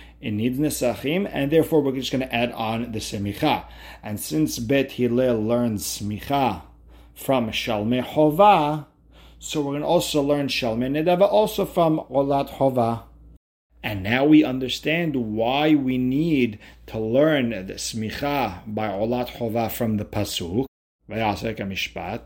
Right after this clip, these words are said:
And if that's the case, the Tana who learned before that Olat Chova from the Pasuk, you could also say he goes like Beit Hillel, but just he needs it so I can get it all done with this Bamei Hatzad that I just explained.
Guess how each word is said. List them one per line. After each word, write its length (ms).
And 200
if 180
that's 300
the 160
case, 260
the 160
Tana 400
who 160
learned 460
before 480
that 160
Olat 320
Chova 320
from 100
the 80
Pasuk, 540
you 140
could 120
also 200
say 120
he 60
goes 180
like 140
Beit 160
Hillel, 720
but 540
just 400
he 180
needs 240
it 140
so 240
I 160
can 240
get 160
it 160
all 320
done 320
with 240
this 260
Bamei 300
Hatzad 380
that 100
I 60
just 240
explained. 500